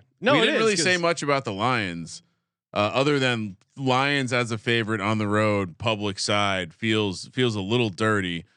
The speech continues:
Speaker 2: especially when you look at what they've been, what they've been dealing with, which
Speaker 1: Yeah, and I, I think there is a formula for the Lions to win this game. It's, it's if Aiden Hutchinson can blow up that Green Bay offensive line, if Amon-Ra,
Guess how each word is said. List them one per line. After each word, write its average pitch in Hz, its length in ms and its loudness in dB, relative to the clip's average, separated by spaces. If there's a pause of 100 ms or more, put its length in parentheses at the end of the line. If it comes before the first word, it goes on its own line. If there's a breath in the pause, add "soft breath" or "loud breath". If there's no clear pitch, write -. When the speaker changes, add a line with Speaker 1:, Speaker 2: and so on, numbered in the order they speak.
(140)
Speaker 2:
especially 113 480 -2
when 101 160 0
you 98 100 0
look 101 220 0
at 92 140 -4
what 95 180 -4
they've 90 220 -2
been, 85 340 -6
what 101 200 -4
they've 95 120 -4
been 85 160 -6
dealing 90 320 -4
with, 80 240 -10
which - 100 0
Speaker 1:
Yeah, 180 160 2
and 202 120 0
I, 214 220 0
I 208 60 0
think 233 180 -4
there 190 160 2
is 180 120 0
a 175 60 0
formula 160 480 0
for 151 80 -6
the 139 80 -4
Lions 139 300 -2
to 131 40 -4
win 131 140 -2
this 117 180 -4
game. 143 260 -2
It's, 127 360 -6
it's 143 300 -4
if 131 200 -4
Aiden 143 320 -2
Hutchinson 135 640 -4
can 135 240 -4
blow 127 260 -2
up 131 140 -2
that 131 180 -2
Green 135 280 -4
Bay 135 320 -2 (340 soft breath)
offensive 143 440 -2
line, 135 300 0
if 123 140 -6
Amon-Ra, 135 840 0